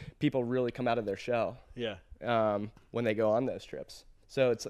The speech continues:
Speaker 1: getting outside of your comfort zone is a big thing we talk about, but
Speaker 2: Right.
Speaker 1: it kinda unfolds naturally.
Speaker 2: So when you guys started doing it yourselves, like, was there any hesitation or anything like, "Oh, I don't know,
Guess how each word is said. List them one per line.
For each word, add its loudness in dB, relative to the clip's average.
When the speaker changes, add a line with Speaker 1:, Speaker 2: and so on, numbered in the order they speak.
Speaker 1:
getting 2
outside 0
of -2
your -4
comfort -6
zone 0
is -6
a -6
big -2
thing -4
we -6
talk -4
about, 4
but 4
Speaker 2:
Right. -10
Speaker 1:
it -6
kinda 6
unfolds -2
naturally. -4
Speaker 2:
So 2
when -2
you 4
guys 4
started 0
doing 0
it -8
yourselves, 2
like, -2
was 2
there 2
any -2
hesitation 0
or 0
anything -4
like, -8
"Oh, 4
I -2
don't -2
know, 0